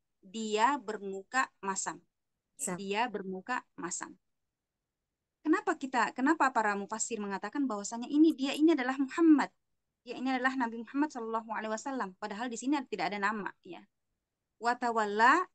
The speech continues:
Speaker 1: dan dia berpaling. Jadi kalau kaum Syiah, kaum Syiah itu mengatakan bahwasanya itu bukan, bukan Muhammad. Tidak mungkin seorang nabi itu bermuka masam ketika, eh, ketika ada seorang yang minta pencerahan, minta,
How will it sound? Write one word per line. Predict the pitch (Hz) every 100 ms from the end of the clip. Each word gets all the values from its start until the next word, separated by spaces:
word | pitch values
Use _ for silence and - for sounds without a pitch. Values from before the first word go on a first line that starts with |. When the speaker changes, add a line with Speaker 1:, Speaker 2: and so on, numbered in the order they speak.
| -
Speaker 1:
dan | 202 196 190
dia | 190 202 233 277 302 -
berpaling. | 214 214 190 175 - _ -
Jadi | 196
kalau | 262 240 233
kaum | 220 220 220
Syiah, | - 254 - - _ _ -
kaum | 202 196
Syiah | - 196
itu | 285
mengatakan | 240 208 240 302 277
bahwasanya | 208 208 240 285
itu | 311
bukan, | 247 240 240 226 _ _ _ _
bukan | 214 226 254
Muhammad. | 240 294 240 -
Tidak | 247 226 -
mungkin | 262 262 - 320 320
seorang | - - 240 233 226
nabi | 226 202 202 285 320 _ _ _ _ _ _ -
itu | -
bermuka | 240 233 226 226
masam | 196 214 277 262
ketika, | 220 233 - 269 277 _ _ _ _ _ _ _ 185
eh, | 170 147
ketika | 220 247 247 240
ada | 254
seorang | 254 - 220 269 262
yang | 240 214
minta | 214 226 220
pencerahan, | 214 202 196 180 170 - _ _ _ _ _ -
minta, | 220 226 226 - 226 226